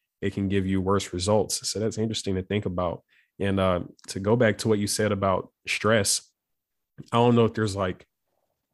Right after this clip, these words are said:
quantifiable or, you know, like, numbers or something that you could give, but could you kind of try and give the listeners an idea of just how much stress can affect their performance?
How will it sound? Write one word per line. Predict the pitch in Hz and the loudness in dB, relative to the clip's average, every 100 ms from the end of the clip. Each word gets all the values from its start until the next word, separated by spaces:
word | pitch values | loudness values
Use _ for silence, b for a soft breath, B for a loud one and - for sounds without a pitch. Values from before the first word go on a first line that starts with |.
| - | -4
quantifiable | - 120 110 113 110 110 104 101 101 | 2 4 4 4 4 4 2 0 -2
or, | 104 107 101 | -2 -2 -2
you | 110 | 0
know, | 110 | 0
like, | 101 98 | 2 2
numbers | 107 107 95 | 2 2 0
or | 98 | 0
something | - 101 98 98 | -2 -4 -4 -4
that | 95 | -4
you | 90 95 | -4 -4
could | - 98 | -4 -4
give, | 95 98 95 92 | -2 0 0 0
but | 92 90 - _ _ _ _ - | -2 -2 -4 _ _ _ _ -2
could | 113 | 2
you | 117 | 4
kind | 127 147 | 4 4
of | 135 | 4
try | - 117 | 4 2
and | 110 | 4
give | 113 | 2
the | 98 | 2
listeners | 107 107 110 104 | 2 2 0 0
an | 107 | -2
idea | 98 92 98 107 | -2 -4 -2 0
of | 110 107 98 95 | 0 -2 -4 -6
just | - 107 - | -2 -2 0
how | 107 | 0
much | 98 - | 0 -2
stress | - 104 - | 0 0 0
can | - | -2
affect | 92 - 101 110 _ - | -4 -2 -2 -4 _ -6
their | 113 | -2
performance? | 107 110 - 117 120 101 - | -2 -2 2 4 4 0 -6